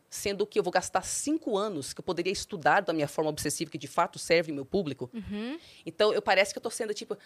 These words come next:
Speaker 1: "Ai, ela se acha especial." Não é, eu sou lógica, gente. Eu não tenho o que eu preciso aqui e eu tenho o que eu preciso aqui.
Speaker 2: Sim, e você já tá se
Speaker 1: Você entendeu?
Speaker 2: especializando há muitos anos.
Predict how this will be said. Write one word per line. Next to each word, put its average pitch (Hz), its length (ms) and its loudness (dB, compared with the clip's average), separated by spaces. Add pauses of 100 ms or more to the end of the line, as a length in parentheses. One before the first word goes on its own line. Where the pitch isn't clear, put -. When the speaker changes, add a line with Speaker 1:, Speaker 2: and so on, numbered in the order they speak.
(120)
Speaker 1:
"Ai, 160 400 -6
ela 135 80 -2
se - 180 -4
acha 160 180 -2
especial." 196 680 0
Não 208 100 -2
é, 285 140 0
eu 190 120 0
sou 247 160 0
lógica, 196 460 2
gente. 117 340 -14 (280)
Eu 185 100 0
não 233 180 2
tenho 311 520 4
o 143 40 -2
que - 80 -4
eu 196 60 0
preciso 175 400 -2
aqui 175 320 -8
e 254 60 -8
eu 269 100 -4
tenho 262 260 0
o - 40 -6
que 359 60 -2
eu 359 40 -4
preciso 339 320 -2
aqui. 370 300 -4
Speaker 2:
Sim, 220 320 -6
e 196 80 -8
você 180 240 -12
já 185 160 -4
tá 190 260 -4
se 190 60 -4
Speaker 1:
Você - 140 4
entendeu? 214 180 4
Speaker 2:
especializando 208 360 8
há 214 40 0
muitos 220 340 -6
anos. 208 240 -4